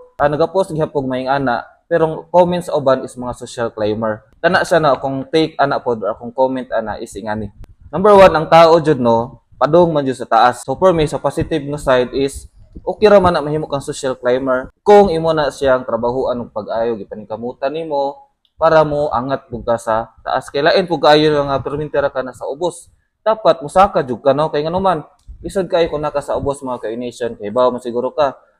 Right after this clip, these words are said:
Siguro kung nag-experience ka, kung naka sa ubos, mura jud ka way buot, no? Mura jud ka buang-buang, mura jud ka way klaro. Kumbaga, ang treatment sa imo ha, kung naka sa ubos sa mga tao, I mean, ang treatment sa mga tao sa imo ha, kung naka sa ubos, lahi ra jud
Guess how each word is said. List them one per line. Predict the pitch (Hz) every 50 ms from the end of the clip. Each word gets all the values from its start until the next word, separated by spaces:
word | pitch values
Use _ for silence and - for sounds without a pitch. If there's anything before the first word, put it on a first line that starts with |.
| _ _ _
Siguro | - 165 156 170 185 180 180 160
kung | 151 139 135
nag-experience | 123 - 131 - - - - 156 151 151 151 151 151 -
ka, | - 135 123 117
kung | 127 131 139
naka | 135 143 139
sa | - 135 127
ubos, | 135 117 117 117 113 - - -
mura | 143 147 156
jud | 143 143 127 -
ka | 131 120 110
way | 107 113 110 107
buot, | 104 - - 131 120 117 - - 123
no? | 123 143 - - _ _ _ _ _ -
Mura | 120 123
jud | 123 135 127
ka | 135 127
buang-buang, | 120 113 110 117 117 123 120 120 123 - 131 127 127 123 117
mura | 113
jud | 110 120 110
ka | 110 113 107
way | 117 120 117
klaro. | _ 127 131 135 135 135 135 131 131 - - - - -
Kumbaga, | 143 151 160 165 160 170 151 147
ang | 151
treatment | 151 156 170 170 - 170 170 156
sa | - 147
imo | 160 165 160
ha, | 151 147 131
kung | - 135 143
naka | 143 139 147 139
sa | - 135
ubos | 135 139 143 139 135 131
sa | 127
mga | 131 131 131 - -
tao, | 127 127 117 113 113 120 - 135
I | 143 156
mean, | 160 160 156 151
ang | 127 127 117
treatment | - 160 160 - 165 156 151
sa | - 147 139
mga | 139 135 -
tao | 143 143 139 139
sa | 147
imo | 131 139 139
ha, | 131 131 123 -
kung | 123
naka | 127 131 131 127 -
sa | - 113 131
ubos, | 127 117 120 113 - - 135
lahi | 156 175 160
ra | 143 147 139
jud | 120 120 117 110